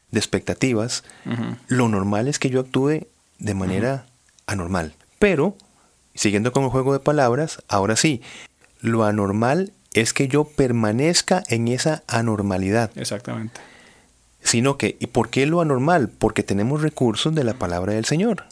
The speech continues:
Speaker 2: Ujú.
Speaker 1: Tenemos consejos, potencialidades y capacitaciones de parte del Señor.
Speaker 2: Ujú.
Speaker 1: Entonces, lo normal es que haya una adaptación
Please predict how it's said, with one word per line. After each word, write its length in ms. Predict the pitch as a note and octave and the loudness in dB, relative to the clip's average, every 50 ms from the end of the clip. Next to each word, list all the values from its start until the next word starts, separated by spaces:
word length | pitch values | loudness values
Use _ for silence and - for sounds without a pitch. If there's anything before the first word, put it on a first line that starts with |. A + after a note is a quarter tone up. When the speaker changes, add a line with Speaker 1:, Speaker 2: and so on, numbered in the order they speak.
| _ - | _ -12
Speaker 2:
Ujú. 260 | - B2 B2 B2+ C#3 C3 _ - | -10 -8 -8 -8 -10 -12 _ -2
Speaker 1:
Tenemos 400 | - F#2+ F#2 F#2+ G2 G#2+ B2 - | -2 0 0 2 0 0 -2 0
consejos, 640 | - C3+ B2+ - - B2+ C#3+ D3 - E3+ E3 - - | 0 0 0 2 0 0 0 2 0 -2 -2 -2 -6
potencialidades 1040 | _ - - G#2 G2 - F#2+ F2+ - - F#2+ F#2 F#2 F#2 F#2+ G#2 A#2+ C3+ D#3+ E3 - | _ -2 -2 -2 0 0 -4 -4 -4 -4 -4 -4 -2 -2 0 0 0 0 0 0 -2
y 80 | D3 B2+ | -2 -2
capacitaciones 1120 | - G2+ G#2 - G2+ F#2+ - F#2 - - F#2+ - - B2 B2+ C#3 F3+ A3 - - - - _ _ - | -2 -4 -2 -2 -4 -4 -4 -6 -4 -4 -4 -2 0 0 0 0 -2 -2 -4 -6 -10 -10 _ _ -10
de 80 | G2 F#2 | -10 -8
parte 320 | - - F2+ - - G2+ | -6 -6 -8 -6 -4 -4
del 120 | G#2 G#2 - | -4 -2 -2
Señor. 280 | C3+ D3 F#3+ A#3 G#3 - | -2 -2 -2 -2 -4 -4
Speaker 2:
Ujú. 120 | - B2 A#2+ A#2 A2+ A2 B2+ - - - - - | -6 -6 -6 -4 -6 -8 -10 -12 -16 -18 -18 -8
Speaker 1:
Entonces, 380 | - - - - F#3+ F#3 - - - - - - - - - | -4 -2 0 2 0 0 -2 -8 -14 -14 -14 -18 -20 -14 -4
lo 180 | - B2 B2 A#2+ | 0 0 2 2
normal 400 | A#2+ A2+ A2+ A#2 A#2+ C3+ E3+ G3 | 2 2 2 2 2 2 2 2
es 180 | G3+ G3+ - | 2 0 2
que 240 | - A3+ A3+ - - - | 2 2 0 0 -2 0
haya 260 | - B2+ C3+ C#3+ E3+ E3+ | 2 2 4 4 4 2
una 300 | E3+ E3+ F3 F#3+ - - | 4 2 2 0 0 0
adaptación 920 | - C3+ C3 A#2 A2 - - - G#2 G2 - - C#3 C#3+ E3+ A3+ C#4 D#4 | 0 2 2 2 2 0 0 -2 0 0 2 2 2 2 2 2 0 -4